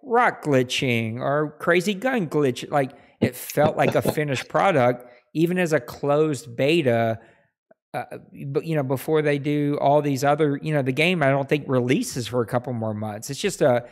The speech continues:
Speaker 1: it was pretty crazy to me how finished of a product it felt.
Speaker 2: Yeah, I agree. The, the few times that I got to play the closed beta,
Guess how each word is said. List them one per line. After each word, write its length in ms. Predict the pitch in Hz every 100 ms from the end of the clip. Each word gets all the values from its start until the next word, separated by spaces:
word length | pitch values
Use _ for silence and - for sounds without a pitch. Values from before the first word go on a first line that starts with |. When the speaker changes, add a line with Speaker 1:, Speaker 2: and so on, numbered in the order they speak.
| -
Speaker 1:
it 20 | 156
was 120 | 135
pretty 240 | - 165
crazy 400 | 127 143 131 127
to 60 | 123
me 200 | 123 120
how 200 | 117 120
finished 520 | - - 139 127 -
of 80 | 120
a 80 | 110
product 480 | - 120 107 107
it 140 | 117 -
felt. 260 | 113 104 - _ _ _ _ _ _ _ _ _ _ _ _ _ _ _ _ _ _
Speaker 2:
Yeah, 220 | 113 107
I 60 | 123
agree. 320 | 113 113 107
The, 260 | 92 95 95
the 80 | 98
few 200 | 120 120
times 300 | 113 107 98
that 100 | 95
I 100 | 98
got 160 | 95
to 60 | 95
play 220 | - 101
the 100 | 95
closed 340 | 95 92 85
beta, 460 | 87 87 87 85 -